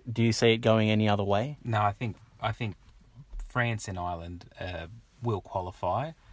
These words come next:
Speaker 2: I think that's probably the best thing for the game. They're more likely to be competitive against those other tier two teams than, than Scotland and Wales are. Of course, France, for you and I, will always be
Speaker 1: <laughs>
Speaker 2: sentimental favourites.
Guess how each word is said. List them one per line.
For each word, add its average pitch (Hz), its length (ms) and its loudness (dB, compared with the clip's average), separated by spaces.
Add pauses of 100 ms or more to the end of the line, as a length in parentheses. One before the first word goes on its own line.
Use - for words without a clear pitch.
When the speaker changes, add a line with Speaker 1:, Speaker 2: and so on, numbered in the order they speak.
(140)
Speaker 2:
I - 80 -4
think 101 200 -6
that's 87 140 -8
probably 90 380 -8
the 90 100 -10
best 95 300 -10
thing 87 220 -10 (240)
for 101 340 -4
the 92 80 -8
game. 80 480 -6 (640)
They're 92 300 -4 (280)
more 139 380 0
likely 104 420 0
to 95 80 -6
be 92 180 -4
competitive 87 720 -10
against 87 360 -10
those 87 200 -8
other 87 180 -6
tier 92 220 -10
two 92 240 -8
teams 107 460 -4
than, 90 360 -8 (100)
than 87 140 -8
Scotland 92 420 -6
and 90 120 -6
Wales 95 340 -2
are. 110 300 0 (540)
Of - 120 -10
course, 101 320 -4
France, 110 460 -4
for 95 400 -8 (120)
you 101 220 -6
and 90 100 -8
I, 92 180 -2
will 92 180 -8
always 92 320 -6
be 92 180 -8
Speaker 1:
<laughs> - 140 -8
Speaker 2:
sentimental 104 520 -4
favourites. 123 600 -4